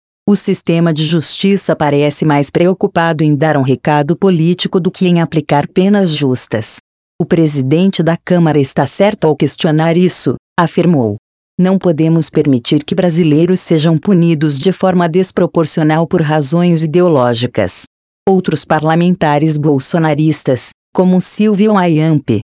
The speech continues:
P L A P, Rodolfo Nogueira, P L M S, e Sam Darsan, P L R S,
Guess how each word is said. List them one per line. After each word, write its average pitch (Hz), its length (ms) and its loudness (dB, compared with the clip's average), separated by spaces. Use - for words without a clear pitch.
P 190 80 2
L 160 420 2
A 143 120 0
P, 175 280 2
Rodolfo 151 580 0
Nogueira, 175 560 2
P 196 100 2
L 170 340 2
M 165 300 4
S, 165 400 0
e 180 80 0
Sam 165 340 0
Darsan, 160 460 0
P 190 80 4
L 165 360 2
R 151 300 2
S, 165 400 0